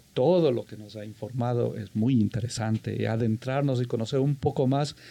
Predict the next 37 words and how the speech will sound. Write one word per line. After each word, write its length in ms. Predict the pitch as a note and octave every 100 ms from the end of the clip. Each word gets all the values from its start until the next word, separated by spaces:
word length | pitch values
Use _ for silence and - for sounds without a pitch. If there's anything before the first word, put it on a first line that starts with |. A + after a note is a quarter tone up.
| - -
en 140 | C3+
la 80 | B2
figura 460 | A#2+ A2+ B2+ C#3+
de 100 | B2+
nuestro 320 | A#2+ A2 - G#2+
santo 380 | - B2 B2 A2
patrón 380 | A#2 C3 A#2+
como 220 | A#2+ A2 G#2+
guayaquileños, 720 | G#2 G2 - A2+ C3 A#2+ A2+
¿no? 140 | B2+ D#3 - - -
Es, 280 | E3 D3 D3
es 100 | D3+
muy 200 | D#3+ D#3+
importante 640 | C3+ A#2+ G#2+ A2 G#2 G2 - -
y 80 | B2
conocer 440 | C#3 B2 - D3
los 160 | C#3 B2
orígenes, 500 | A2+ C#3 C3+ B2+ A#2
las 160 | G#2+
raíces, 320 | G#2+ A2+ C3 D3+
más 360 | D#3 G3 C4
allá 260 | A#3 F3 G3+
de 120 | G3+
la 160 | F#3+ E3
historia, 540 | D#3+ - E3+ F#3 F3+ F3+ - - -
y, 420 | D3+ D#3 F3 E3+
y 60 | D#3
decidimos 560 | D#3 - F#3 G3+ G3
hacerlo 300 | E3+ - F#3+ G3 F3+
porque 640 | - D#3 - D#3+ D#3 D3+ -
sí 280 | - - C4
se 120 | -
ha 140 | D#3 B2+
escrito, 640 | A#2 - B2 B2 D3 D#3
se 220 | D#3 D3
sigue 380 | C3 G#3+ A3 G3+
hablando 520 | C#3+ C3 B2+ C3+ D3+